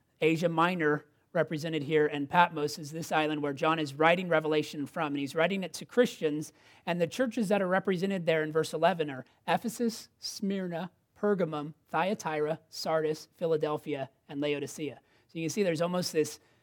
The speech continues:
this circular form to it, and it's in progression. It would, it would follow along a route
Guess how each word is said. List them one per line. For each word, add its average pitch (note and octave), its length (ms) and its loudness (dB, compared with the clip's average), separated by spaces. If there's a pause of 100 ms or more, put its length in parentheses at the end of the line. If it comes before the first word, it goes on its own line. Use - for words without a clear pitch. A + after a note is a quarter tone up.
(140)
this - 340 0 (100)
circular F#3+ 680 0
form F3 420 2
to D3 200 0
it, D3+ 120 0
and D#3 160 0
it's D3 160 -4
in E3 220 -2
progression. D3+ 580 2
It D3 80 -2
would, D#3 220 -4
it E3+ 80 -2
would D3+ 160 -4
follow G#3 300 8
along D3+ 440 4
a C#3+ 100 -2
route C#3+ 500 2